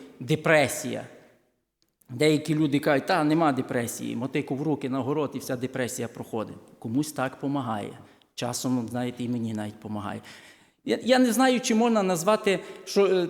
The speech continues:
це депресією, коли людина занепадає на дусі. Можливо, от сьогоднішнім словом це можна охарактеризувати. Людина в депресії,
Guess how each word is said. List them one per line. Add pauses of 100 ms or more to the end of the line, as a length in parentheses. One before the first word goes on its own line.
(100)
це
депресією,
коли
людина
занепадає
на
дусі. (300)
Можливо,
от (160)
сьогоднішнім
словом
це
можна
охарактеризувати.
Людина
в
депресії,